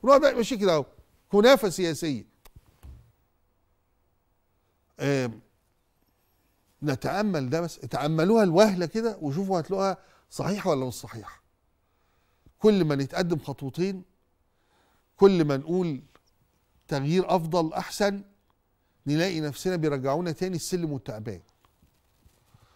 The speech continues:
والنقطة التانية المهمة كمان اللي احنا عايزين نتكلم فيها في، في، في هذا السياق، يعني، هو قدرة الإعلام الإخواني <clears throat>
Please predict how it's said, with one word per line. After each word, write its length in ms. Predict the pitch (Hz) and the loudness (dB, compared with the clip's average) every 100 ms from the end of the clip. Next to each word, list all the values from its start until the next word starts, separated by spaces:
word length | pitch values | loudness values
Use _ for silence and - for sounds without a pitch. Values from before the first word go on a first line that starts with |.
| _ _ _ _ _ _ - | _ _ _ _ _ _ 0
والنقطة 460 | 165 208 381 392 | 4 6 6 6
التانية 380 | 277 - 277 302 | 2 4 4 4
المهمة 520 | 190 151 151 247 214 | 2 4 4 4 4
كمان 380 | 151 139 139 165 | 0 0 0 0
اللي 160 | 147 143 | 0 -2
احنا 180 | 143 143 | -4 -4
عايزين 280 | 120 143 | -2 -2
نتكلم 600 | 165 135 151 151 131 120 | -4 -4 -2 -2 -2 -4
فيها 300 | 107 - 170 | -10 -2 -2
في، 180 | 143 131 117 | -2 -6 -12
في، 220 | - 139 | -8 -8
في 140 | 123 143 | -6 -4
هذا 200 | 147 160 | -2 -4
السياق، 500 | 131 - 143 156 - | -6 -4 2 0 0
يعني، 360 | 131 104 127 135 _ _ _ _ _ _ _ _ _ _ _ _ _ _ _ _ _ - | -14 -16 -16 -20 _ _ _ _ _ _ _ _ _ _ _ _ _ _ _ _ _ 0
هو 420 | 269 294 269 233 - _ _ _ _ _ _ _ _ _ _ _ _ _ _ _ _ _ _ - _ _ _ - | 4 8 6 6 -4 _ _ _ _ _ _ _ _ _ _ _ _ _ _ _ _ _ _ -20 _ _ _ 4
قدرة 440 | 320 262 240 170 - - _ _ _ _ _ - | 4 6 2 2 -6 -14 _ _ _ _ _ -8
الإعلام 480 | 160 147 165 220 208 | -4 0 2 2 0
الإخواني 640 | 143 131 151 185 196 202 - - | -6 -8 2 4 4 0 -8 -12
<clears throat> 380 | 143 165 180 123 | -2 0 0 -2